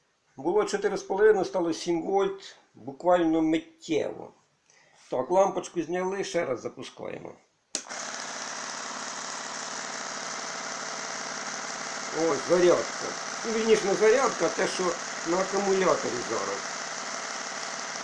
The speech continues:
Тринадцять і шість, дванадцять і дев'ять. Споживання упало, ага, то лампочка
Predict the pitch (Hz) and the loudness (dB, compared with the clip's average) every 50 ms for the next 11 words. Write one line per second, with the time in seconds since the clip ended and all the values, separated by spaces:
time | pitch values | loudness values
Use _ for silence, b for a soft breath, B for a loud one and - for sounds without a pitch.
0 | - - - - - - - - - - - - - - - - - - - - | -8 -8 -8 -8 -8 -8 -8 -8 -8 -8 -8 -8 -8 -8 -8 -8 -8 -8 -8 -8
1 | - 220 214 - - - - - - - - - - - - - - - - - | -8 -8 -8 -8 -8 -8 -8 -8 -8 -8 -8 -8 -8 -8 -8 -8 -8 -8 -8 -8
2 | - - - - - - - - - - 165 190 190 190 202 208 202 196 - - | -8 -8 -8 -8 -8 -8 -8 -8 -4 -2 0 2 2 2 2 2 2 0 0 0
3 | 180 170 170 - 170 165 160 147 - - - 214 226 220 196 160 131 123 151 170 | 0 0 0 -2 -2 -2 0 0 -2 -2 -4 -4 -4 -2 -4 -4 -4 -2 0 2
4 | 170 170 180 175 170 - 160 139 - - - - - 180 196 208 208 202 196 190 | 2 4 2 2 0 0 -4 -6 -6 -6 -8 -4 -2 0 2 2 2 2 2 2
5 | 185 180 - - - - - - - - - - - - - - - - - 196 | 2 0 -2 -4 -8 -8 -8 -8 -8 -8 -8 -8 -8 -8 -8 -6 -6 -4 0 2
6 | 202 170 151 202 202 190 196 202 196 196 185 175 170 170 170 165 165 165 - - | 2 4 4 4 4 6 6 6 6 6 6 6 6 4 4 4 2 2 2 2
7 | 208 214 208 180 190 202 185 151 170 165 147 147 175 180 185 196 202 190 175 - | 4 6 6 6 6 4 4 4 4 4 4 4 4 2 4 6 6 6 6 4
8 | 143 - - - | 0 -4 -2 -2